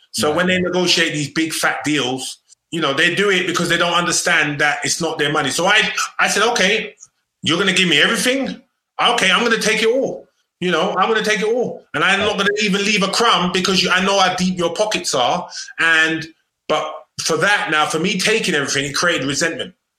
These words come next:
Speaker 1: I used to go to meetings and they're like, "Hey, Audrey, we just saw in the papers that you, you brought a new house, or we just heard that you got a new car." Oh, that came from us. You know, there was a lot of resentment because of the deal, because they were like,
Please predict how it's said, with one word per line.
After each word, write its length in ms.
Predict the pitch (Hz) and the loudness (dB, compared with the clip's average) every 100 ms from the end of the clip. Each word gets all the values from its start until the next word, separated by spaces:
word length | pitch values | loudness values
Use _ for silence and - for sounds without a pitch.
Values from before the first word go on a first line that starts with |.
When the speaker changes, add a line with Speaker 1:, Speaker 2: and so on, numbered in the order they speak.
| - 151 | -8 -4
Speaker 1:
I 40 | |
used 140 | 160 160 | -2 0
to 40 | |
go 140 | 156 | 0
to 120 | 156 139 | 0 0
meetings 420 | 156 147 147 143 | -2 0 0 0
and 140 | 147 | 0
they're 180 | 151 151 | 0 2
like, 140 | 180 202 | 2 2
"Hey, 60 | |
Audrey, 220 | 190 185 | 0 0
we 80 | 170 | -2
just 200 | 180 180 | -2 -2
saw 80 | 185 | 0
in 80 | 175 | 0
the 60 | |
papers 360 | - 175 165 147 | 0 -2 -2 -2
that 180 | 151 147 | -2 -2
you, 220 | 156 151 | -4 -4
you 120 | 143 | -6
brought 240 | 135 170 156 | -2 -2 0
a 20 | |
new 140 | 165 | 0
house, 280 | 165 160 - | 2 2 0
or 140 | 139 135 - | -2 -2 -2
we 80 | 269 | -2
just 220 | 185 180 | 0 0
heard 160 | 190 185 | 2 2
that 100 | 170 | 2
you 60 | 175 | 0
got 160 | 170 | 0
a 20 | |
new 140 | 180 185 | 2 2
car." 300 | 190 175 - - - - _ - | 2 2 0 -4 -6 -6 _ -4
Oh, 360 | 190 196 180 175 | 0 2 0 0
that 160 | 220 233 | 0 2
came 160 | 269 | 0
from 140 | 240 262 | 2 2
us. 200 | 262 170 | 2 0
You 180 | 151 175 | -2 0
know, 100 | 165 | 0
there 60 | |
was 120 | 147 | 2
a 60 | 143 | 0
lot 240 | 151 196 | 2 2
of 60 | 175 | 0
resentment 500 | 160 175 170 127 117 _ _ | 0 0 0 -2 -8 _ _
because 240 | - 151 135 | -6 -2 -2
of 80 | |
the 60 | 127 | -2
deal, 320 | 147 120 117 - _ _ - - | -2 0 -2 -6 _ _ -20 -6
because 400 | 151 165 147 - - _ _ _ - | -2 0 0 -4 -14 _ _ _ -2
they 100 | 160 | 0
were 80 | 160 | 2
like, 280 | 143 135 | 2 0